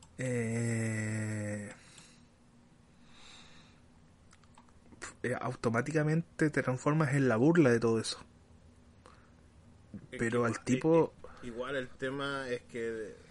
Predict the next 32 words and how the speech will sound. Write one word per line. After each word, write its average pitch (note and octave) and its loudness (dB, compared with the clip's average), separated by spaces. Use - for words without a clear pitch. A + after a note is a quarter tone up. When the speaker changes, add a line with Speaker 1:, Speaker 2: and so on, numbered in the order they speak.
Speaker 2:
es A2+ -10
delicado A#2+ -6
porque B2 -10
en A#2 -10
el, G2+ -10
en A2+ -8
el A2+ -6
aspecto B2+ -8
espectáculo, C3+ -6
porque A#2 -6
tenés B2+ -6
que D#3 -2
mantener B2+ -4
una C#3 -4
imagen, C3 -8
po, - -12
weón, F#2 -8
si - -14
ese C#3 -8
es D3 -6
el - -20
tema. D#3+ -4
Speaker 1:
Ujú. F3+ 0
Él F3+ 8
hacía G#3 6
pasar E3 4
su - 2
lesión, B3 2
así D#3+ 2
que C3+ -2
le C#3 0
habían, D#3 4